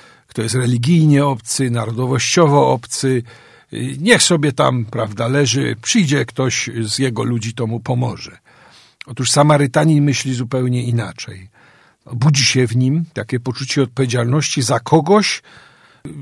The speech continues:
chociaż nie jest do tego poczucia odpowiedzialności wzywany przez żaden przepis.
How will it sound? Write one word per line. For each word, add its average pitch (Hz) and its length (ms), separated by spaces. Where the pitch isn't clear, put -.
chociaż 143 460
nie 226 160
jest 247 160
do 180 100
tego 202 240
poczucia 185 460
odpowiedzialności 151 960
wzywany 139 560
przez 127 240
żaden 127 360
przepis. - 600